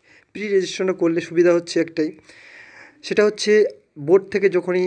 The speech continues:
আপনাদের রেজাল্ট প্রকাশিত হবে সাথে সাথে আপনাদের এসএমএসসি এই রেজ-, রেজাল্টটা আপনাদের চলে আসবে, ঠিক আছে? এটাই সুবিধা। তো এই প্রি রেজিস্ট্রেশন করবেন কীভাবে, তো আমি আজকে এই জু-, এট-, এটে আজ-, আজকে A to Z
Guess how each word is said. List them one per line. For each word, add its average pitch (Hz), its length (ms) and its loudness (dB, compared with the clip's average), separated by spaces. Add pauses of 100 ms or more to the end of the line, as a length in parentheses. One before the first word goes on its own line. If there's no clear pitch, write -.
(260)
আপনাদের 151 420 -2 (320)
রেজাল্ট 185 320 2
প্রকাশিত 190 400 -4
হবে 180 200 2
সাথে 175 200 -4
সাথে 180 140 -2 (100)
আপনাদের 151 340 0 (280)
এসএমএসসি 175 500 -2 (200)
এই 151 120 2
রেজ-, 151 180 -6 (100)
রেজাল্টটা 151 400 0
আপনাদের 147 280 -2 (120)
চলে 190 200 2
আসবে, 120 200 -6 (120)
ঠিক 196 140 -2
আছে? - 120 -10 (100)
এটাই 160 240 0
সুবিধা। 151 240 -2 (520)
তো 156 60 -2 (120)
এই 180 140 8
প্রি 208 220 -4
রেজিস্ট্রেশন 220 300 -4 (180)
করবেন 175 320 2
কীভাবে, 165 300 2 (420)
তো 151 60 -4 (100)
আমি 143 180 2 (640)
আজকে 160 320 -4
এই 160 100 4
জু-, 202 140 -10 (120)
এট-, 165 200 0
এটে 185 160 2 (120)
আজ-, 165 200 -6 (120)
আজকে - 240 -6 (140)
A - 80 0
to 190 120 -14
Z - 20 -10